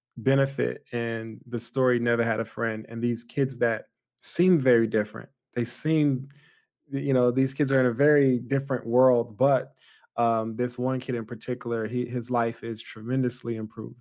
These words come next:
because he found something that really is key to all of us. It's friendship, you know, and in, in science, we call it social support and the protective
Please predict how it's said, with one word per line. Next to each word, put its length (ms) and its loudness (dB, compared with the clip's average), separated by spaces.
because 280 -10
he 100 -8
found 540 2
something 360 4
that 220 6
really 320 6
is 180 2
key 260 2
to 140 -2
all 200 4
of 120 0
us. 240 -18
It's 140 -12
friendship, 520 -2
you 100 4
know, 340 6
and 240 -2
in, 180 -4
in 100 -10
science, 340 0
we 60 -2
call 180 0
it 100 0
social 300 -4
support 580 -6
and 200 -12
the 60 -18
protective 520 -8